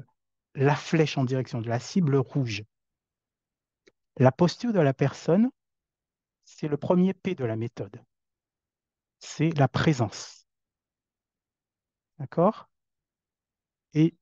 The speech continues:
imaginez la force que cette personne met pour tendre la flèche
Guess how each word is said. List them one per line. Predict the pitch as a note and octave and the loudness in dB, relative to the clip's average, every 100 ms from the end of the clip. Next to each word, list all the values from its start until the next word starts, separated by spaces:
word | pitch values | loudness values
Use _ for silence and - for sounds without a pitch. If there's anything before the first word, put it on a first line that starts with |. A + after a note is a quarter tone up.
| _ | _
imaginez | A3+ G3+ G3+ F#3 F#3 F#3 A3 | 4 6 8 6 8 6 6
la | F#3 D3 | 2 -2
force | - G#3 G#3+ - | 0 -2 -2 -6
que | D#3+ | -6
cette | D#3+ - | -6 -2
personne | D3+ - E3+ D#3 | -4 0 4 6
met | C#3+ C3+ C3 D3 _ _ _ _ _ _ _ _ - | 8 8 4 0 _ _ _ _ _ _ _ _ -2
pour | E3+ - | -2 -2
tendre | _ - A3+ E3+ D#3 | _ 4 6 6 4
la | C#3 | 2
flèche | - - G#2 - - - - | 0 -6 -6 -6 -6 -8 -10